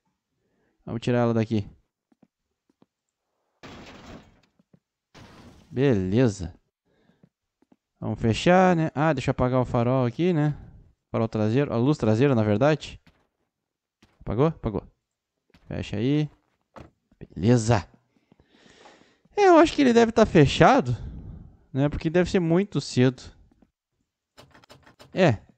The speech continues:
sabia, ele tá fechado mesmo. É muito cedo. O pub aqui também. Tem nada. Então tá de boa, não tem muito. Não tem muito que a gente fazer agora, né?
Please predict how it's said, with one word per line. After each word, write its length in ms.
sabia, 300
ele 140
tá 120
fechado 480
mesmo. 360
É 40
muito 320
cedo. 540
O 80
pub 320
aqui 260
também. 640
Tem 180
nada. 400
Então 220
tá 320
de 100
boa, 340
não 80
tem 120
muito. 360
Não 1400
tem 100
muito 240
que 60
a 20
gente 180
fazer 240
agora, 360
né? 200